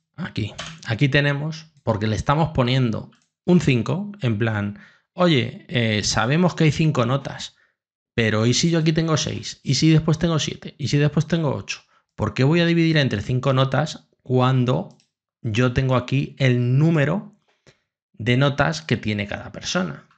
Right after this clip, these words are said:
Con lo que yo, en vez de hacer esto, ¿vale? Lo que voy a hacer es coger la longitud de la matriz.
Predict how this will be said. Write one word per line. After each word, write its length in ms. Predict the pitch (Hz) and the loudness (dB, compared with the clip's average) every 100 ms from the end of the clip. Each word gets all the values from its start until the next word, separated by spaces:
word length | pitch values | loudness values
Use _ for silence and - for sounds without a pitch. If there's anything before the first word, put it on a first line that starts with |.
| _ _ _ _ _ | _ _ _ _ _
Con 220 | - 117 | -2 2
lo 160 | 117 117 | 4 2
que 300 | 123 139 131 | 2 0 -2
yo, 480 | 117 107 131 160 196 - | -6 0 0 0 -4 -4
en 220 | 117 113 | -2 2
vez 140 | 143 | 2
de 80 | 156 | 2
hacer 360 | 143 156 147 - | 0 0 -2 -2
esto, 520 | 156 - 190 226 - _ _ _ _ | -4 -2 -4 -6 -10 _ _ _ _
¿vale? 360 | 120 101 107 135 | -8 -4 -4 -2
Lo 160 | 123 113 | 0 0
que 80 | 113 | 2
voy 100 | 131 | 2
a 60 | |
hacer 200 | 131 151 | 2 2
es 180 | 160 156 | 0 -2
coger 500 | - 147 - 151 165 | -4 -4 2 2 4
la 220 | 147 147 | 4 6
longitud 640 | 160 170 156 - 131 143 | 6 4 4 2 4 6
de 80 | 160 | 6
la 100 | 143 | 6
matriz. 580 | 117 101 120 139 - - | 2 0 -2 -4 -6 -20